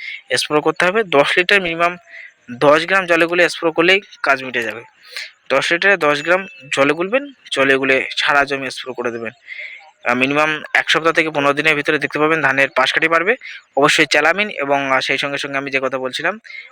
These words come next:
টাটা সোলেবার বোরন স্প্রে করার মিনিমাম, আহ, পাঁচ থেকে সাত দিন বাদে আপনি all in top plus স্প্রে করবেন, তাতে এই রেজাল্ট পেয়ে যাবেন। হলুদ প্যাকেট আমি ডিসপ্লেতে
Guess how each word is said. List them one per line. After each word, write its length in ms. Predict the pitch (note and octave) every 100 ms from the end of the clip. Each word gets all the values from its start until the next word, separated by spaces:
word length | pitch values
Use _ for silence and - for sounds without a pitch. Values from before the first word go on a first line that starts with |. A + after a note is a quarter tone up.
| _
টাটা 260 | - C3+ D3
সোলেবার 380 | - C#3 C#3 C3+
বোরন 220 | C#3+ C#3+ - C3
স্প্রে 240 | - E3+
করার 200 | F#3 G3
মিনিমাম, 420 | F3+ D3 C#3+ C#3 D3 - _ _ -
আহ, 240 | B2+ B2+ B2+ _ -
পাঁচ 240 | D#3+ F#3
থেকে 200 | - F#3+
সাত 200 | F#3 D3
দিন 180 | C#3+ C#3+
বাদে 280 | C3 C3+ A3
আপনি 420 | - D3 C#3 C3+ -
all 220 | - C#3 D3
in 140 | C#3
top 140 | C3 B2+
plus 460 | D#3 G#3+ - - B2+
স্প্রে 220 | - B2 -
করবেন, 260 | A#2 B2 C3 - _ - - - -
তাতে 200 | C#3 F3
এই 120 | E3+
রেজাল্ট 360 | C#3 C#3 F3 F3 - -
পেয়ে 140 | C3+
যাবেন। 200 | C3 B2
হলুদ 280 | B2+ D#3 F3+
প্যাকেট 340 | D#3+ - G3+
আমি 120 | F#3+
ডিসপ্লেতে 480 | D#3 C#3 - C3 D#3+